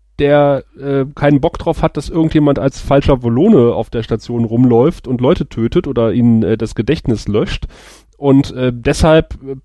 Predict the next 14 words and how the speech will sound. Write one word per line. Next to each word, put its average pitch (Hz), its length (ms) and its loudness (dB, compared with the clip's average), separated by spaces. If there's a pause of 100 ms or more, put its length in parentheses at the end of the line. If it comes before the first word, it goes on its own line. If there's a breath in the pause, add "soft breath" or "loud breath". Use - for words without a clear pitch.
sag 131 120 -4
mal, 131 60 2
die 123 80 -2
Sache 123 220 0
persönlich 127 560 2
in 113 60 2
die 113 140 2
Hand 104 260 0
nimmt 147 300 2
und, 120 320 -2
äh, 117 160 -6
den 120 180 -2
Fieder 139 340 2
ausschaltet. 123 720 0